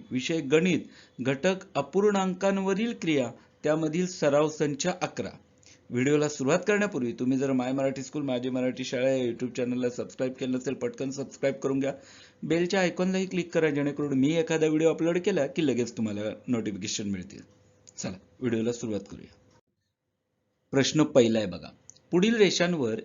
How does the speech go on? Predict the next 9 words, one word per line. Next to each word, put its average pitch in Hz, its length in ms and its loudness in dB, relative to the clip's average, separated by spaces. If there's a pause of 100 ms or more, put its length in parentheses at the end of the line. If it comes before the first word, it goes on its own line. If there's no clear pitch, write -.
ए 151 140 2
व 190 180 4
बी 160 220 -2
बिंदू 131 360 4 (240)
कोणते 127 380 0 (140)
अपूर्णांक 110 560 -4
दर्शवतात 110 600 -4 (120)
ते 156 100 0
लिहा. 101 160 -2